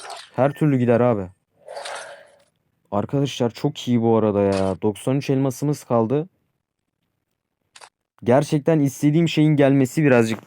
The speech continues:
mutlu etti beni. Yani istediğim şeyler geliyor niyeyse. Ee, burada da yirmi tane bombamız oldu. Ve kırmızı baloncukları da aldık. Bakalım bir.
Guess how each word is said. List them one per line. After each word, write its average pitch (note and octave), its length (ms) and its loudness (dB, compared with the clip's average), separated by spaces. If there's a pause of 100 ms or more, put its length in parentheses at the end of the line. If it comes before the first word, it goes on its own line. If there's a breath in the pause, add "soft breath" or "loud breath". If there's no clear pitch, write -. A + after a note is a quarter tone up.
(1200)
mutlu A2+ 300 0
etti G#2+ 300 0
beni. A2+ 180 0
Yani G#2+ 200 -2
istediğim A#2+ 380 -2
şeyler B2 320 0
geliyor A2 340 0
niyeyse. G#2+ 400 -6 (1500 soft breath)
Ee, A#2 280 2
burada D#3 260 2
da D#3+ 280 4 (400)
yirmi C#3 420 4
tane C#3 340 4
bombamız A#2+ 460 4
oldu. B2+ 440 2 (920)
Ve F3 400 0 (1160)
kırmızı C#3 460 0
baloncukları C#3+ 600 2
da A#2+ 100 2
aldık. F2+ 300 0 (240)
Bakalım C3+ 420 0
bir. D3+ 100 -4